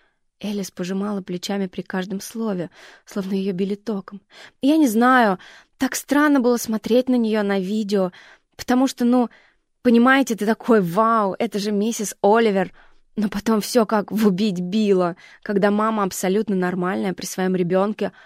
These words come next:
а на самом деле в тайне она машина для убийств». Рот Энди всё ещё был набит арахисовым маслом,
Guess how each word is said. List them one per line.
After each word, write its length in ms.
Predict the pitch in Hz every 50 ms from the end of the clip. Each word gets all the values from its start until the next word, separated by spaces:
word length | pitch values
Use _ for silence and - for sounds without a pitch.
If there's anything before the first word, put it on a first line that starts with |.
| - _ _
а 120 | - 202
на 100 | 190 190
самом 320 | 190 - 220 220 214 202 208
деле 240 | 175 202 220 220 202
в 120 | - -
тайне 420 | - - 208 214 220 214 202 190
она 260 | 190 190 196 190 180 - _ _ _ -
машина 500 | 214 214 208 202 - - 226 214 208 190
для 160 | 180 190 185
убийств». 680 | 190 190 180 190 208 196 190 - - - - - _ _ _ _ _ _ _ _ _ _ _ _ _ _ _ _ _ _ _ _
Рот 340 | - 180 190 196 190 185 - _
Энди 320 | - 196 202 208 190 175 175
всё 260 | 180 - - 196 190
ещё 260 | 185 180 - - 185
был 180 | 175 190 190 190
набит 440 | 185 180 175 170 170 196 196 - -
арахисовым 580 | 196 185 180 180 - 185 - - - 180 185 190
маслом, 600 | 190 190 185 175 175 185 - - 185 180 185